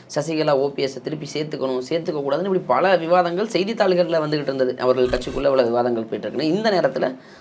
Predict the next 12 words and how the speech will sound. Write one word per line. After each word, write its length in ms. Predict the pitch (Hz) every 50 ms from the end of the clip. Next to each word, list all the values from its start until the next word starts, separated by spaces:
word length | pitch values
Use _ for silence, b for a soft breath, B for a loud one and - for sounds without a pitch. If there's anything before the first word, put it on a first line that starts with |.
| b
அவசரமாக 440 | - 120 139 160 165 139 131 120 147
செயற்குழு 460 | 170 - 151 143 151 - - 131 120 123
கூட்டம் 260 | 123 113 - 104 101
ஒண்ணு 340 | 101 98 98 98 98 - 117
கூட்டியிருக்காங்க. 420 | 123 123 110 98 - 104 101 101
அதுல, 440 | 123 147 147 135 143 165 180 - B B B B B B -
அஹ், 140 | 117 110 107
தீர்மானங்கள் 640 | - 190 202 190 175 165 151 139 127 127 113 107 101
பல 160 | 117 113 117
நிறைவேற்றப்பட்டிருக்கு. 840 | 117 110 107 110 120 127 131 123 - 110 101 - 98 - 101 95 -
இந்த 140 | 151 151 127
தீர்மானங்கள் 680 | - 117 170 202 208 202 196 180 151 135 135 165 127 -